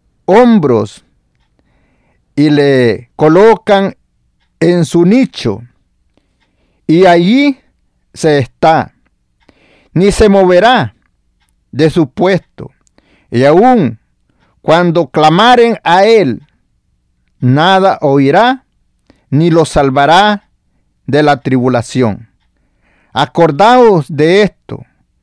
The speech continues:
y avergonzaos. Estad en vosotros mismos,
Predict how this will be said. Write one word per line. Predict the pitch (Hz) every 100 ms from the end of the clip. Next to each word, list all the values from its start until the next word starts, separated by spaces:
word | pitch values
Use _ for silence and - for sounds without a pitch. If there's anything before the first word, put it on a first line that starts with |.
| _ _
y | 117 143
avergonzaos. | 156 165 156 156 147 - 180 214 208 135 107 - _ _ _ _ _ _ _ _ _ _ _ -
Estad | 147 147 _ 180 220 247 208 _ _ _ _ _ _ _ _ _ _ _ _ _ _ _ -
en | 180 185
vosotros | 151 147 - 220 226 - 120 113 -
mismos, | 170 240 226 143 104